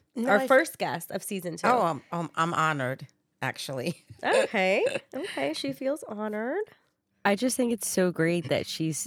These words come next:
Speaker 3: sitting down to have a conversation with her two favorite
Speaker 1: Lauren
Speaker 3: children. I love
Speaker 1: Jeanette.
Speaker 3: that.
Speaker 2: Oh my God.
Speaker 1: Lauren Jeanette.
Speaker 2: <laughs> I don't think
Speaker 3: And
Speaker 2: the
Speaker 3: we
Speaker 2: other
Speaker 3: will
Speaker 2: two
Speaker 3: not be
Speaker 2: listen.
Speaker 3: editing this out in post-production.
Speaker 2: <laughs> No.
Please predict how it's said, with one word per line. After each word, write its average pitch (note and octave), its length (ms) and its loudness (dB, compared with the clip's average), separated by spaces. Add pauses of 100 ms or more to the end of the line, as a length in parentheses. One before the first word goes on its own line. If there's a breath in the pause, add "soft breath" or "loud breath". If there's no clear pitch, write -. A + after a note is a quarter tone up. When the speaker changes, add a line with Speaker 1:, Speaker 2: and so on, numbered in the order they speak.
Speaker 3:
sitting F3 360 2
down D#3 340 4
to E3 80 -4
have D#3 160 2
a C#3+ 60 -2
conversation D3+ 800 0
with C#3+ 360 0
her D3 340 0
two D3 340 -2
favorite C#3 460 0
Speaker 1:
Lauren F#3+ 240 4
Speaker 3:
children. F#3 240 2
I - 20 2
love D#3+ 100 4
Speaker 1:
Jeanette. D3+ 140 4
Speaker 3:
that. C3+ 180 6
Speaker 2:
Oh G#3 140 6
my B3 260 2 (160)
God. - 180 8
Speaker 1:
Lauren B4 200 8
Jeanette. F3+ 840 2
Speaker 2:
<laughs> - 20 -6
I F4 440 2
don't C4 120 6
think E4 120 6
Speaker 3:
And A#3 100 10
Speaker 2:
the G#3 60 8
Speaker 3:
we G#3+ 60 10
Speaker 2:
other A3 80 8
Speaker 3:
will A#3 80 10
Speaker 2:
two A#3 140 6
Speaker 3:
not F3+ 240 10
be G#3+ 60 10
Speaker 2:
listen. G3+ 120 8
Speaker 3:
editing D#3+ 440 6
this D#3+ 200 6
out C#3 240 6
in F3 80 6
post-production. - 1000 2
Speaker 2:
<laughs> - 40 6
No. E3 320 2